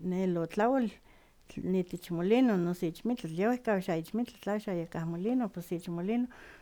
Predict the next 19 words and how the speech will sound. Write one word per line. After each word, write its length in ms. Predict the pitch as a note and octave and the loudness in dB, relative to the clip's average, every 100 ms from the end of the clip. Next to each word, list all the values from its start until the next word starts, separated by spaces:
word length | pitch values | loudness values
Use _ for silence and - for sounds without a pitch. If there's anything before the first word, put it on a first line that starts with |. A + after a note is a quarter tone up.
| - | -6
pero 180 | G3+ F#3+ | 0 4
yeh 140 | G#3 | 4
nepa 320 | A3+ A3+ A3+ A#3+ | 4 2 2 4
n 560 | A3+ G#3 F#3+ F#3 F3 F3 | 4 4 4 4 2 0
tamalkomitl 800 | E3 E3 E3+ - A#3 C4 B3 - | -2 -2 -4 0 4 4 2 0
yosektlali, 800 | E3 - D#3+ - - A3 B3+ C4 - - - _ _ - | -2 -2 -10 -8 0 2 4 0 -4 -20 -20 _ _ -10
para 300 | F3 E3 F3 | -4 0 2
amo, 200 | F#3 G3 G3+ | 2 2 0
este, 600 | G3 - G3 F#3 F#3 F#3+ - - - | -2 -4 -4 -2 -6 -8 -18 -20 -8
para 200 | G3 G3 | 0 4
amo 140 | G3 F#3+ | 4 2
chichiya, 540 | G3 F#3+ B3 B3+ G#3+ | -2 -2 4 6 6
porque 240 | F#3+ - G3 | 2 -4 -2
tla 240 | F#3+ F#3 | 2 4
wehkawah 500 | G#3 G3 A3+ A3+ A3 | 2 0 2 4 4
ne-, 220 | G#3+ G3 | 2 2
neh 240 | F#3+ F#3+ F#3 - - - - | 0 0 -4 -12 -20 -20 -4
amo 220 | F#3+ F#3+ | 0 2
sekpiki, 800 | F#3 F3+ - - A#3 B3 B3+ A#3 | 2 -2 -2 -2 0 0 -4 -4